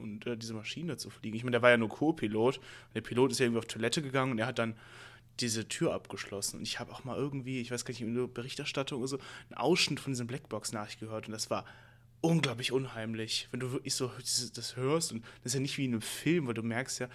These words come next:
du hörst ja wirklich die letzten Schreie und, und, und letzten Momente von irgendwelchen Leuten, die wirklich dann gestorben sind. Die wissen diesen Moment, dass sie, dass sie gleich sterben. So. Das fand ich so unheimlich irgendwie.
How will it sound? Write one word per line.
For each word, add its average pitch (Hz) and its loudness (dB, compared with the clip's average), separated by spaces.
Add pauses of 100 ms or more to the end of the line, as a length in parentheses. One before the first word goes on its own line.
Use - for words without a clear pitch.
(380)
du - -8
hörst 135 2
ja 120 0
wirklich - -8
die 120 -8
letzten 120 -2
Schreie 123 0
und, 87 -2 (140)
und, 113 -6
und 107 -4
letzten 120 -2
Momente 113 0
von 110 -8
irgendwelchen 113 -4
Leuten, 113 -2
die 117 -6
wirklich - -4
dann 113 0
gestorben 123 -2
sind. 113 -6
Die 110 -4
wissen 160 6
diesen 131 0
Moment, 120 0
dass 127 0
sie, 120 -2 (360)
dass - 6
sie - 4
gleich - 2
sterben. 117 -2
So. 107 -4 (300)
Das - -2
fand 139 -4
ich - 2
so 180 8
unheimlich 120 4
irgendwie. 120 -4